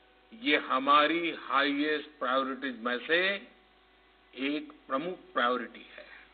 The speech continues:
इसके लिए सरकार जो decisions अभी तुरंत लेने ज-, जरूरी हैं, वो तो एक के बाद एक ले ही रही है,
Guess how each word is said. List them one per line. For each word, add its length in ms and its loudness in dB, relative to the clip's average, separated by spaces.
इसके 300 -2
लिए 380 -4
सरकार 680 6
जो 380 4
decisions 680 -2
अभी 220 6
तुरंत 580 2
लेने 420 6
ज-, 220 0
जरूरी 440 2
हैं, 460 -4
वो 140 -2
तो 180 2
एक 320 4
के 100 0
बाद 360 6
एक 160 4
ले 320 0
ही 140 -4
रही 320 -4
है, 420 -8